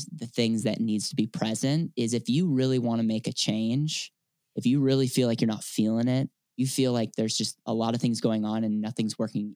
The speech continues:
in your, in your favor, like, the first thing that I would encourage you to do is find someone and really process it out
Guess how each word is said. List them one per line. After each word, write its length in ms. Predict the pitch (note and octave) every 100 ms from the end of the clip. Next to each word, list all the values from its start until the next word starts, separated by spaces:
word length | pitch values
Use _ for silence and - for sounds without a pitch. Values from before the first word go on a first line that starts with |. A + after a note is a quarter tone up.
| _
in 120 | A2
your, 180 | G#2+ G#2+
in 180 | - A2
your 80 | A2
favor, 340 | G#2+ A2 B2+
like, 220 | A#2 A2+ _ _ _ -
the 40 |
first 340 | - C#3+ D#3 -
thing 220 | C#3+ B2+
that 100 | A2+
I 80 | A2
would 100 | A2
encourage 460 | G#2+ - A2+ G#2+
you 60 | G#2+
to 80 | G#2
do 500 | - A2 A#2+ D#3+ E3+ _ _ _ _ -
is 340 | A#2+ A2 - - _ _
find 320 | A2+ C3 D#3
someone 500 | - C#3 B2 A#2+ A#2 -
and 180 | A2+
really 220 | G#2+ A2+ A#2
process 560 | - A2+ A2 B2 -
it 160 | A2 G#2
out 260 | A2+ C3